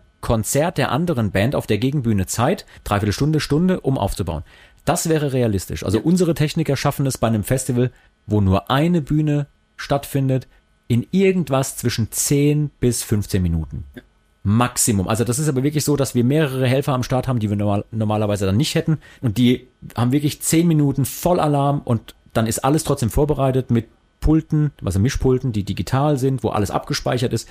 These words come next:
Speaker 1: Und selbst dann, liebe Leute, ist der Sound nicht optimal für die ersten zwei, drei Songs, weil der Techniker vorne muss ja erst dann einstellen, wie der Sound ist. Dann hat man zumindest alle Instrumente mikrofoniert und verkabelt. Also so müsst ihr euch das vorstellen, ne? Es dauert eine Weile, bis das alles da steht. Dann müsst da Kabel ran, Mikrofone ran und so weiter und so fort.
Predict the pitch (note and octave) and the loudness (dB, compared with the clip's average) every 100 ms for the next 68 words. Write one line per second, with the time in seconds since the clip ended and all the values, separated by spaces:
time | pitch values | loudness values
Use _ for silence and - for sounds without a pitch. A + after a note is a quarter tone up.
0 | - - A2+ F#2 G2+ - - E3+ E3+ A#2+ | -16 -2 0 2 0 0 0 2 2 2
1 | G#2+ G#2+ - - - G2 - B2 D#3 - | 2 2 0 -2 -2 -2 0 0 0 0
2 | B2+ - - A2 D3 C3+ G2+ F2+ E2+ F#2 | 0 0 2 2 2 0 2 2 2 0
3 | - - F2+ F2+ - F2 F2 F#2+ D3+ - | -2 0 2 2 2 0 2 0 0 -2
4 | - - G2 G2 G2 A2+ A2 C3+ A2+ - | -12 -2 0 2 0 0 -2 -2 -2 0
5 | G#2 G2+ C3+ C3 C3 - A#2 B2+ - A#2+ | 2 4 4 0 0 -2 -2 -2 0 0
6 | A2+ F#2+ F2+ D#2+ E2 F2 D2+ D#2 - _ | 2 2 0 0 -2 -4 -4 -6 -12 _
7 | - - G#2 A2 B2 A2 A2 A2+ C3+ C3+ | -10 -2 0 0 0 0 2 2 0 -2
8 | - F#2+ A2+ A2+ A2 - A2+ - G#2+ G#2 | -4 -2 2 2 2 -2 -6 -4 -2 0
9 | G#2+ A2+ G2+ - _ - A2 - G2 G2+ | 0 0 0 -4 _ -4 -2 -2 -2 0
10 | G2 D3+ F#3 A#2+ G2+ A2 C#3+ E3+ D#3+ - | 2 2 0 -2 -4 -2 0 0 -2 -6
11 | - G2+ A#2 E3+ E3 C3 B2+ A#2+ - C3+ | -4 0 2 2 2 0 -2 -2 0 0
12 | - D#2+ G#2+ - G#2 - B2 F3 E3 C#3+ | 0 0 0 -2 -4 0 0 2 0 0
13 | C#3+ C#3+ C3 A2 - G2+ - D#2+ - D3+ | 0 0 -2 -4 -4 -4 -4 -6 0 2
14 | F#3+ - G2 G2 - - - E3+ F3+ D3+ | 2 -2 -2 -2 -2 -6 -2 0 0 2
15 | C#3+ D3+ E3 D3 D3+ C#3 - D3 C3+ B2 | 0 0 -2 -2 0 0 0 0 2 0
16 | A2 F#2 D#3 | 0 0 -2